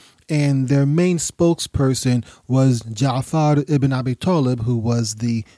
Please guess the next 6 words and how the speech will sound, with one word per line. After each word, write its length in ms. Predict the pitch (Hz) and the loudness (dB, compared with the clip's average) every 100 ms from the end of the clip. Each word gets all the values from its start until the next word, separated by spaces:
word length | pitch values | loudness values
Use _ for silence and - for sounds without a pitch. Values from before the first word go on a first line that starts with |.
| - | -10
brother 460 | 110 156 156 135 123 | 0 2 4 2 2
of 260 | 120 110 | -2 -4
Ali 460 | 107 117 131 165 143 | -4 -2 0 0 0
ibn 240 | 127 120 | -2 -2
Abi 240 | 120 110 110 | -4 -4 -4
Talib. 480 | - 113 110 127 | -2 0 0 -4